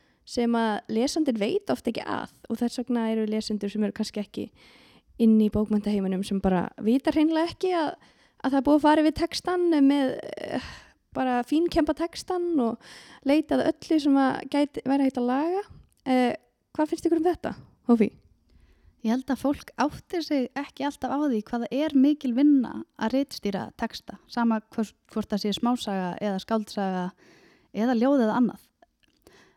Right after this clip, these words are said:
Speaker 2: Eh, og ég, kannski er það bara ein hagsmunasemi, en ég væri til í að sjá, eh,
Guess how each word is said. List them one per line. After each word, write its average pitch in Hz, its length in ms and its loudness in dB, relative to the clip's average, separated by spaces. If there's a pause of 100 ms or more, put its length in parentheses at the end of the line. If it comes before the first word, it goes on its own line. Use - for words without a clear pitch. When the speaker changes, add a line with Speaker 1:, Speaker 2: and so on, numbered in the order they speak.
(180)
Speaker 2:
Eh, 196 280 0 (180)
og 220 100 -2
ég, 294 320 2 (380)
kannski 240 260 -2
er 240 80 2
það 220 80 -2
bara 214 200 2 (100)
ein 202 240 0
hagsmunasemi, 180 720 -4 (100)
en 190 160 0
ég 226 160 2
væri 233 240 2
til 208 220 -2
í - 20 2
að 190 140 -2
sjá, 185 120 -2 (520)
eh, - 100 -10